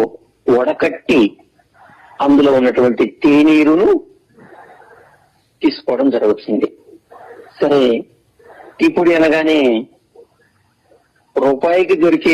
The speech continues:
టీ పొడి ఉంది, వంద రూపాయలకు దొరికే టీ పొడి ఉంది, వెయ్యి రూపాయలు ఖర్చు పెట్టి తీసుకునే టీ పొడి ఉంది, ఐదు వేల నుంచి యాభై వేల వరకు కూడా ఖర్చు పెట్టి తీసుకోగలిగిన టీ పొడి ఉంది.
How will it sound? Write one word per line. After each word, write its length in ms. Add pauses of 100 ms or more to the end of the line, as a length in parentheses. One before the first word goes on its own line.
(140)
టీ 120
పొడి 300
ఉంది, 340 (200)
వంద 260
రూపాయలకు 500
దొరికే 260 (140)
టీ 140
పొడి 340
ఉంది, 280 (160)
వెయ్యి 240
రూపాయలు 320
ఖర్చు 280
పెట్టి 200
తీసుకునే 400
టీ 260
పొడి 200
ఉంది, 240 (340)
ఐదు 280
వేల 260 (120)
నుంచి 320 (260)
యాభై 400
వేల 260
వరకు 320 (120)
కూడా 220 (680)
ఖర్చు 340
పెట్టి 280 (260)
తీసుకోగలిగిన 840 (220)
టీ 140 (160)
పొడి 320
ఉంది. 320